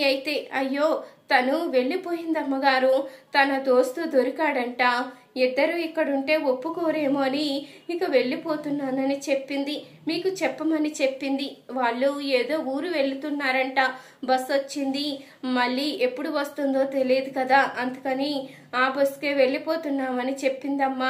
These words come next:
అంటూ అనంగానే ఇక ఒక్కసారిగా కుప్ప కూలిపోతుంది నళిని అయితే.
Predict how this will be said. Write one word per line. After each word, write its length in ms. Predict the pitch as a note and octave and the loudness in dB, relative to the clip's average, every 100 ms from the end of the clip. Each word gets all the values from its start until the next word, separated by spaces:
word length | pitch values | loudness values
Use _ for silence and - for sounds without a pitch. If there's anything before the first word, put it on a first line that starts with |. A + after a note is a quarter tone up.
| B3+ | 2
అంటూ 240 | C4 C#4 C4+ A#3+ | 0 -2 0 0
అనంగానే 600 | B3+ C#4 C4 B3 C#4 D4 C4+ C4+ - - E4+ | 0 0 4 4 4 2 -2 -6 -12 -8 -4
ఇక 80 | F#4+ E4 | 0 0
ఒక్కసారిగా 600 | D4 - F#4 E4 C#4+ C4+ C4+ C#4+ | 2 2 2 2 2 2 2 0
కుప్ప 220 | C#4 C#4+ C#4 | 0 -2 -2
కూలిపోతుంది 760 | C#4+ C4 C4+ C#4 C4+ C#4 C4+ C#4 C#4 | -2 -2 2 2 4 2 -2 0 0
నళిని 360 | B3 B3+ C4+ C#4 C4 | 2 2 2 2 2
అయితే. 260 | C4 D4+ | 2 -2